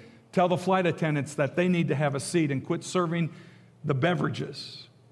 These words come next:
They hit clear air turbulence. They didn't see it coming. But our captain never has clear air turbulence.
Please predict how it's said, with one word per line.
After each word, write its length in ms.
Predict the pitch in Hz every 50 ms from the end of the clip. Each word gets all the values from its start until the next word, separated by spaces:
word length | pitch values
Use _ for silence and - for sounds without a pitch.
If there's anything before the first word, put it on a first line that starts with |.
| - - - _ _ _ - _ _ _ _ _ _ _ _ _ _ _ _ _ _ _ _ -
They 120 | 143 147
hit 260 | 143 180 170 165 -
clear 340 | - - 185 185 170 165 170
air 240 | 170 156 147 139 135
turbulence. 1000 | - - - - 170 156 127 120 120 120 120 - - - - - - - - - _ _ _ _ _ _ _ _ _ _ _ _ _ _ - -
They 100 | - 131 143
didn't 200 | 151 156 131 -
see 240 | - - - 147 127
it 120 | 123 -
coming. 380 | - 139 - - - 120 - - - - - - - - - - - - - - - - - - - - - - - - - - - - - - - - - - - - - - - - - - -
But 120 | - 135
our 120 | 143 147 139
captain 640 | 147 - 151 131 117 - - 123 117 120 117 123
never 240 | 127 127 123 117 117
has 240 | 113 - - 107 -
clear 260 | - - - 123 117 -
air 180 | - 117 113 120
turbulence. 680 | - - 113 101 - - - 135 135 - - - -